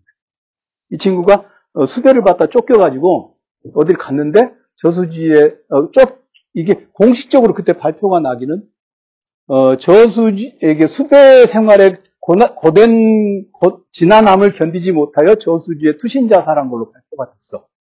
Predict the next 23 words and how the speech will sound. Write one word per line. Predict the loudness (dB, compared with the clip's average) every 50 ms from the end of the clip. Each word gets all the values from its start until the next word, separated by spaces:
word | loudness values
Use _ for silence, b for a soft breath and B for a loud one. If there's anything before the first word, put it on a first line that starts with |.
| _ _ _ _ _ _ _ _ _
근데 | -4 0 0 0
이제 | 2 0 -4
그 | -4 -4 -4 -2 -2 -2 -2 -6 _ _
이호 | -10 -6 -4 -4 -4 -4
교수 | -6 -8 -8 -8 -10 -10
이 | -6 -4
양반 | -4 -4 -4 -6 -8 -8 -10
얘기가, | -12 -14 -10 -8 -8 -8 -8 _ _ _ _ _ _ _ _ _ _ _ _ -2
어, | 0 2 2 2 0 _ _
우리, | -6 -2 -2 -2 -2 -4 -8 _ -4
우리 | -2 0 2 2
몸에, | 2 2 2 2 2 0
몸에 | 2 2 2 4 4 4 2
플랑크톤이 | 2 2 2 2 2 -2 -4 -2 0 0 2 0 0
있다 | 0 0 0 0
그러면 | 2 0 -2 -2
죽-, | -2 -8 -12 -12 _ _ _ _ _ _ _ _ _ _ _ _ _ b b b b b
몸에 | -2 -2 0 2 2 0
플랑크톤이 | 0 0 -2 -2 -2 -4 -8 _ -4 -2 0 0 0 0 0 0 0 0 -2 -4
있지 | -6 -6 -2 0 0
않은 | 2 2 2 2 2 2
상태더라는 | 0 0 -2 -2 -6 _ 0 2 2 2 2 2 2 2 2 2 0
거야. | -2 -4 -4 -6 -8 -10 -14